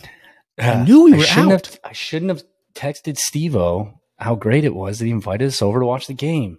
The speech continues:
Speaker 1: I know. Then
Speaker 2: Now
Speaker 1: you
Speaker 2: he thinks I'm weird.
Speaker 1: What's weird now, like, the dilemma, true dilemma that we have right now is our kids get along. We have this other couple. We get along with them great. They're in the neighborhood, right?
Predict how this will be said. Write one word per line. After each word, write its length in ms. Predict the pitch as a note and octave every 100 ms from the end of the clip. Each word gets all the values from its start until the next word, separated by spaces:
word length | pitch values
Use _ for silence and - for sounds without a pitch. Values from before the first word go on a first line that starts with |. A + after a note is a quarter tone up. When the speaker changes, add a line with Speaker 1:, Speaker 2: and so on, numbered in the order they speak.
| -
Speaker 1:
I 100 | D#3
know. 180 | G3+ A#2
Then 160 | F3
Speaker 2:
Now 60 | A3
Speaker 1:
you 100 | G#3+
Speaker 2:
he 40 | E3+
thinks 260 | A2 -
I'm 140 | B2 C3
weird. 280 | D3 C3 G#2
Speaker 1:
What's 180 | F3 C3+
weird 480 | C3+ A3+ A3 D3 -
now, 360 | C#3 C#3+ G3 F#3
like, 140 | C3 A#2+ -
the 140 | C3+
dilemma, 400 | B2+ C3 C#3+ C#3+
true 260 | A2+ - F#3+
dilemma 300 | D#3 B2 A2+
that 140 | G#2
we 140 | A#2 C3+
have 220 | B2 A2+
right 180 | A2+ G2
now 400 | B2+ E3 G#2+ -
is 180 | A#2 A2+
our 140 | G#2+
kids 400 | - C#3+ D3 C3+
get 140 | B2+ A#2+
along. 320 | A2+ A#2 A2+
We 80 | A#2+
have 100 | A2+
this 220 | A2+ -
other 180 | B2 A#2
couple. 400 | B2 A2+ A2+ G#2+
We 140 | G#2
get 120 | A#2+
along 220 | A2+ A2+
with 80 | A2
them 160 | G2 F#2+
great. 400 | G#2 G#2 G#2 -
They're 140 | A#2 -
in 200 | A#2+ C3
the 80 | A2+
neighborhood, 400 | A#2+ A2+ G2 F#2+
right? 280 | F#2+ A#2+